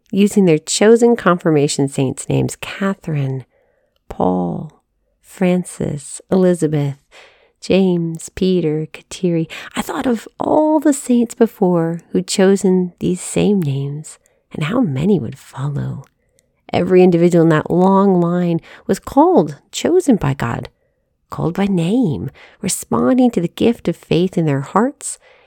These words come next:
and work of grace in their lives. In today's gospel, Saint Luke shares his record of the calling of Jesus' apostles. Saint Luke lists their names, taking care to notate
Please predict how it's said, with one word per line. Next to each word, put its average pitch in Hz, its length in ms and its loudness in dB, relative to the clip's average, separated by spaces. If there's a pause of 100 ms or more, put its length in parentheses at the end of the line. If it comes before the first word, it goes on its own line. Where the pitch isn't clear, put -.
and 151 160 0
work 196 200 0
of 156 120 -8
grace 160 420 -4
in 160 80 0
their 143 160 0
lives. 131 680 -10 (1120)
In 180 80 -2
today's 170 400 2
gospel, 165 400 0
Saint 175 260 2
Luke 170 180 2
shares 156 340 2 (100)
his 381 240 -6
record 139 380 -2
of 151 80 -6
the - 80 -12
calling 247 480 2
of 202 100 2
Jesus' 175 580 -2
apostles. - 840 -12 (1000)
Saint 202 240 0
Luke 190 220 4
lists - 380 -2
their 165 200 2
names, 156 580 0 (540)
taking 247 320 4
care 262 180 6
to 247 160 2
notate 220 600 4